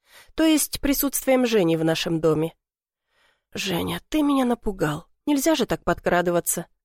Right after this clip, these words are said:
"Зачем ты это читаешь?" — игнорирует он упрек. Запускает пятерню в волосы, взъерошивает их и идет налить себе кофе.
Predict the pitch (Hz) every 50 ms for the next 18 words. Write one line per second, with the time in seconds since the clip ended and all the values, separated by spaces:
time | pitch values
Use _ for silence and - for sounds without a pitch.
0 | _ _ _ _ _ _ _ _ _ _ - - - 170 - - - - - -
1 | 190 175 180 185 190 - - 214 208 208 - 214 214 - - 247 - 262 247 208
2 | 160 139 143 - - - - _ _ _ _ - 196 190 208 190 185 190 185 185
3 | 185 180 180 175 - 180 180 185 175 - - 175 175 175 - _ _ _ _ _
4 | _ _ _ _ _ - 196 220 208 - 233 - - 330 330 320 - - - 196
5 | - 208 190 190 190 185 175 170 190 247 311 311 311 285 - 269 240 190 185 180
6 | 175 175 185 233 277 - 320 294 285 285 277 277 - 294 269 - - 214 196 185
7 | 180 220 254 - 226 208 190 185 180 190 - - - 208 190 214 214 - _ 165
8 | 147 143 - - - 175 -